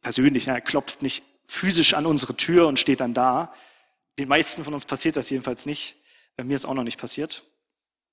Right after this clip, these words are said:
Aber was passiert ist, dass Jesus, Jesus in seinem Handeln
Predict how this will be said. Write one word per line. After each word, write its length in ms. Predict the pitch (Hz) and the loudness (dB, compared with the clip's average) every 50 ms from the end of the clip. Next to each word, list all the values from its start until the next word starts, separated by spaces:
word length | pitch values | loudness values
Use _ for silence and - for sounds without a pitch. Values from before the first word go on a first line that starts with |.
| _ _ - - _ _ - _ _ _ | _ _ -20 -20 _ _ -20 _ _ _
Aber 160 | - 151 156 | -6 -2 -2
was 180 | 160 151 - - | 0 -2 -2 -2
passiert 400 | - 175 - - 196 190 185 196 | 0 0 2 2 2 2 2 2
ist, 240 | 175 151 - - | -2 -2 -2 -2
dass 180 | 156 139 - - | -2 -4 -2 0
Jesus, 640 | 156 147 143 151 156 151 143 - - - - - - - _ _ _ _ _ _ _ _ _ _ _ _ _ _ _ _ _ _ _ _ _ _ _ _ _ _ _ _ _ _ _ _ _ _ _ _ _ _ _ _ _ | 0 0 0 2 0 0 0 -2 -2 -2 -4 -6 -8 -14 _ _ _ _ _ _ _ _ _ _ _ _ _ _ _ _ _ _ _ _ _ _ _ _ _ _ _ _ _ _ _ _ _ _ _ _ _ _ _ _ _
Jesus 580 | - 180 196 190 208 202 196 - - - - - - _ _ _ _ _ _ _ _ _ _ _ _ _ _ _ _ _ _ | 0 2 4 4 4 4 4 2 2 0 -2 -4 -10 _ _ _ _ _ _ _ _ _ _ _ _ _ _ _ _ _ _
in 100 | - 196 | -8 -2
seinem 240 | 180 190 165 165 - | 0 0 0 2 2
Handeln 460 | 170 190 220 214 190 165 143 139 147 | 2 2 2 2 0 -2 -2 -4 -6